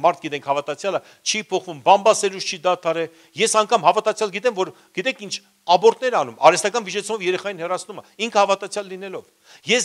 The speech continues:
գիտեմ հավատացյալներ, իրականում ես զարմացած եմ նրանց վրա, որ մինչև այսօր, իհարկե, շուտով վկայության ժամանակ կլսեք, գնում են բաժակ նայողի մոտ, որպեսզի իրանց բախտը գուշակի։ Դրա-, պարզապես այդ մարդիկ հավատում են,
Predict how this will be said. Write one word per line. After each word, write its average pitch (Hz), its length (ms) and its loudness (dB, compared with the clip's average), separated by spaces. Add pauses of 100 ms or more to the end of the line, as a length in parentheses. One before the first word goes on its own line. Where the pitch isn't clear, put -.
գիտեմ 190 240 -2
հավատացյալներ, 175 1080 0 (300)
իրականում 175 500 2 (300)
ես 160 160 0
զարմացած 180 540 4
եմ 175 100 -8
նրանց 156 240 -6
վրա, 165 100 2 (300)
որ 175 160 0
մինչև 226 400 0
այսօր, 170 500 -2 (500)
իհարկե, 160 340 2 (100)
շուտով 175 260 -6
վկայության 170 460 -2
ժամանակ 156 320 -4
կլսեք, 151 360 -4 (160)
գնում 220 200 -2
են 190 100 -4
բաժակ 180 400 2
նայողի 196 300 -2
մոտ, 226 160 -4
որպեսզի 185 320 -6
իրանց 175 220 -4
բախտը 190 300 2
գուշակի։ 175 400 -6 (600)
Դրա-, 185 220 -8 (280)
պարզապես 226 540 4
այդ 160 160 -8
մարդիկ 202 340 0
հավատում 240 500 0
են, 175 100 -10